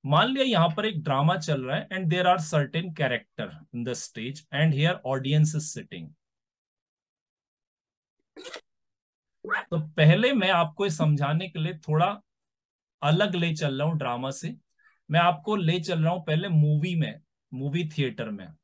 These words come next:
ठीक है। अब जरा movie theater में चलते हैं। Movie theater में क्या होता है कि एक hero है, बेचारा बहुत सीधा साधा है,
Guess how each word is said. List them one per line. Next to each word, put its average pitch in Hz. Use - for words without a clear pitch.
ठीक 113
है। 143
अब 139
जरा 160
movie 151
theater 131
में 135
चलते 107
हैं। 82
Movie 175
theater 202
में 208
क्या 180
होता 151
है 208
कि 139
एक 165
hero 135
है, 185
बेचारा 160
बहुत 160
सीधा 156
साधा 147
है, 131